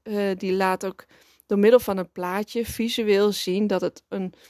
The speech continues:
een ijsberg is en dat je een topje van de ijsberg bovenaan hebt. Dan heb je het laag net boven het wateroppervlak, het wateroppervlak zelf en net eronder. En dan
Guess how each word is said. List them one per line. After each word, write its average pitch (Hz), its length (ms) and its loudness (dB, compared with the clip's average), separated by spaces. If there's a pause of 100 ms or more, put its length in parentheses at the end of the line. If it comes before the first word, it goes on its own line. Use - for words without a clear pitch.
(340)
een 196 160 -6
ijsberg 208 640 2
is 185 260 -2
en 202 60 -4
dat 185 160 -4
je 196 60 -4
een 190 120 -6
topje 240 340 0
van 196 120 -8
de 190 80 -4
ijsberg 190 600 -2
bovenaan 180 680 -2
hebt. 190 240 -2
Dan 208 160 2
heb 220 160 -2
je - 120 -8
het 180 200 -2
laag 185 400 -2
net 196 400 -4 (260)
boven 214 400 2
het - 80 -14
wateroppervlak, 180 760 -8
het 185 140 -16
wateroppervlak - 800 -8
zelf 175 440 -2
en 196 160 -2
net 180 220 0
eronder. 277 680 2 (400)
En 190 220 -8
dan 220 480 0